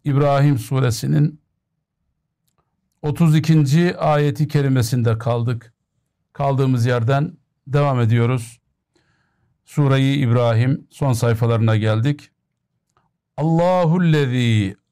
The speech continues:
Allah Celle Celaluhu kendini tanıtıyor. Kur'an-ı Kerim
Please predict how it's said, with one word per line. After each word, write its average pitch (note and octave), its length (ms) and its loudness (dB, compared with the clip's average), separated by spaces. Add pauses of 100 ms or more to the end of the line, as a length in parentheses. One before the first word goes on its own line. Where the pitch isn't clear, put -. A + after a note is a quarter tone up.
Allah C#3 500 0 (220)
Celle C3 360 0
Celaluhu B2 1040 0 (260)
kendini C3 680 -2 (100)
tanıtıyor. A#2 680 -2
Kur'an-ı A3 380 -2
Kerim B2+ 460 -4